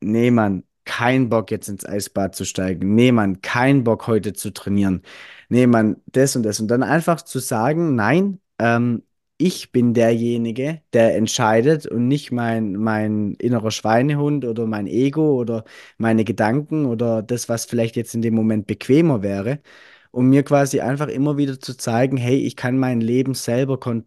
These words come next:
in dem Sinne kontrollieren und kann selber quasi die Dinge initiieren, die ich, für die Ergebnisse, die ich haben möchte." Das ist so eigentlich der, der größte Faktor. Und ich glaub, das kann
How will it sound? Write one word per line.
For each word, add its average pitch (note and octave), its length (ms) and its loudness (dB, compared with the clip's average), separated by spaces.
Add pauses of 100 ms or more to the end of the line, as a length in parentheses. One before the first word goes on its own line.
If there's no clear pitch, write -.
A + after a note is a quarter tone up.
(120)
in B2 160 2
dem B2+ 200 4
Sinne A#2 240 -4
kontrollieren A#2 680 0
und G#2+ 200 -6
kann A#2 200 -2
selber A#2 400 0
quasi A#2 380 -4
die A2+ 200 -4
Dinge C3 440 2 (460)
initiieren, C3 840 2
die A#2 220 -2
ich, - 300 -14 (300)
für - 180 -2
die A#2+ 140 2
Ergebnisse, A#2 600 2
die A2 140 -2
ich A#2 120 -6
haben B2 240 0
möchte." F#2+ 340 -6 (500)
Das A#2+ 140 2
ist B2 160 0
so C3+ 120 6
eigentlich A#2+ 360 4
der, A2+ 200 4
der G#2+ 140 0
größte B2 360 -2
Faktor. C3+ 440 -4
Und G#2+ 80 -2
ich G#2+ 120 -8
glaub, B2 160 -2
das - 160 -8
kann A#2+ 260 0